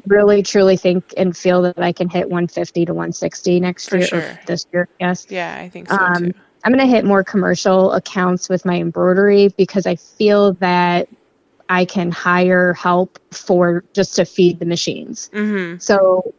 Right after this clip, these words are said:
Speaker 1: I, I really, truly think that I'm going to capitalize on that part more so than try to grow my laser part at the moment.
Speaker 2: Mm-hmm.
Speaker 1: I think, I think the, the laser part will grow on its own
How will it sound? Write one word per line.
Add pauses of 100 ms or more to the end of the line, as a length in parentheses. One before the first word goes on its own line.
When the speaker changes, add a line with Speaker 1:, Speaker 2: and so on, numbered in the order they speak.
(140)
Speaker 1:
I,
I
really,
truly
think
that
I'm
going
to
capitalize
on (120)
that
part (180)
more
so
than
try
to
grow
my
laser
part
at
the
moment. (100)
Speaker 2:
Mm-hmm. (100)
Speaker 1:
I
think, (300)
I
think
the,
the
laser
part
will
grow (220)
on
its
own